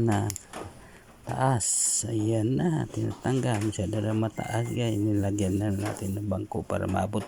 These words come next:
natin. Ayan, nilabhan na guys. Nilabhan na ni, ni Tatang Edwin. Oh, ayan. Oh, at yun na.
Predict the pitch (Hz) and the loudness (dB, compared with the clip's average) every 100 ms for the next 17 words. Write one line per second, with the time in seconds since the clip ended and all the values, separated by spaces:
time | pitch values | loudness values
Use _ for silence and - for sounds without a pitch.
0 | 117 117 - - 127 135 - 104 - - | 4 4 2 -2 0 0 0 -4 -10 -14
1 | - - 101 120 147 147 113 110 - 85 | -20 -8 0 4 4 4 4 4 0 0
2 | 135 139 - 185 202 170 - - - - | 0 0 2 2 2 2 0 -4 -8 -18
3 | - - - - 113 110 107 117 131 127 | -18 -18 -20 -8 -2 0 2 2 0 0
4 | 135 131 131 127 120 117 - - - - | 0 2 2 2 2 0 -4 -12 -20 -20
5 | - - - - - - - 117 113 - | -20 -20 -20 -20 -20 -10 2 4 4 2
6 | 139 - 143 135 135 127 175 165 143 127 | 0 2 2 2 0 2 2 4 2 2
7 | 117 123 120 117 190 196 185 165 143 131 | 4 4 4 4 4 4 4 2 2 2
8 | 127 127 135 113 110 113 131 160 151 160 | 0 2 4 4 2 0 2 2 2 2
9 | 190 156 | 0 0